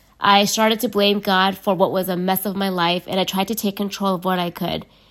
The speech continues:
And as history would have it, after exhausting all options to fix the brokenness that was my life, I crawled my way back to God in December twenty twenty-one as a last resort.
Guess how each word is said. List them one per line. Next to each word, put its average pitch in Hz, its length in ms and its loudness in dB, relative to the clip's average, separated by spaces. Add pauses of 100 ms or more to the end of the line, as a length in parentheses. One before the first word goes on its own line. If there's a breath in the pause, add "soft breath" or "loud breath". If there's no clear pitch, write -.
(380 soft breath)
And 202 140 4
as 190 260 4
history 233 320 -2
would 254 160 0
have 202 300 2
it, 202 200 0
after 185 280 -2
exhausting 180 580 -2
all 196 300 6
options 202 480 0
to 190 100 -4
fix 190 240 -6
the 196 80 -4
brokenness 214 600 -2
that 160 180 -4
was 175 240 -4
my 202 160 -2
life, 170 360 -4 (600 loud breath)
I 170 80 -10
crawled 202 420 4
my 220 180 4
way 202 220 4
back 180 280 2
to 208 120 0
God 170 440 4
in 180 180 -4
December 180 480 -2
twenty 180 340 -4
twenty-one 175 640 -2
as 170 180 -6
a 175 60 -6
last 156 340 -2
resort. 147 420 -8